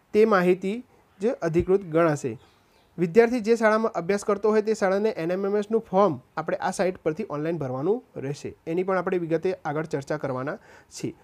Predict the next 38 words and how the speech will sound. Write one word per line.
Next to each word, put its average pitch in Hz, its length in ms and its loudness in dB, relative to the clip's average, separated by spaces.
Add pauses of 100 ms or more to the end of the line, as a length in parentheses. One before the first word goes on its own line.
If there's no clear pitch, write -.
(180)
પરીક્ષાની 240 440 6
ફી, 208 280 -2 (260)
તો 233 60 4
જનરલ 190 320 4
કેટેગરી 240 400 0
અને 262 80 -2
ઓ 180 120 -4
બી 208 120 2
સી 226 100 -8
કેટેગરીના 220 400 0
ઉમેદવારો 208 360 4
માટે 214 200 0
સિત્તેર 233 320 0
રૂપિયા 208 240 4
છે, 196 260 0
જ્યારે 185 200 2
એસ 160 180 0
સી, 226 340 -6
એસ 175 200 -4
ટી 214 160 -6 (100)
અને 202 160 0
દિવ્યાંગ 214 300 2
મેરિટના 190 360 -2 (560)
કેટેગરીના 180 560 2 (260)
વિદ્યાર્થીઓ 196 380 4
માટે 165 160 0
પચાસ 190 480 -2
રૂપિયા 120 240 -8
છે. - 220 -18 (340)
ફી 214 200 4
ઓનલાઈન, 202 460 4
ઓફલાઈન 196 380 2
કે 208 80 -2
બંને 185 240 2
રીતે 185 140 0
ભરી 180 200 0
શકાય 190 260 0
છે, 220 180 0